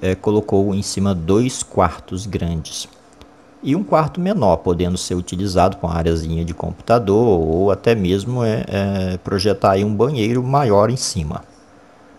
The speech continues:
Porque o espaço não oferece muita coisa e embaixo o banheiro ficou bem pequeno.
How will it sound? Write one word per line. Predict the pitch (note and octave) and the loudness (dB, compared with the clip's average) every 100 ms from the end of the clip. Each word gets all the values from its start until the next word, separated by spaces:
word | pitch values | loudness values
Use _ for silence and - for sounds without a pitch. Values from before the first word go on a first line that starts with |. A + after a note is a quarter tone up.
| - | -16
Porque | - F#2+ | -8 -4
o | |
espaço | F#2 - F2 F2+ - | -4 -2 0 0 0
não | F#2 | 0
oferece | F#2 - E2 E2+ | 0 0 -2 -2
muita | F2+ E2+ A2 | -4 0 0
coisa | - A#2+ A#2+ | 2 0 2
e | |
embaixo | C3+ A#2+ F#2+ G#2+ - | -2 2 2 2 -2
o | |
banheiro | A2+ G#2+ G#2+ A2 | -2 2 4 2
ficou | - - | -2 -2
bem | G2 F2 A#2+ | 0 0 0
pequeno. | C#3 - - D#2+ | -2 -6 -6 -6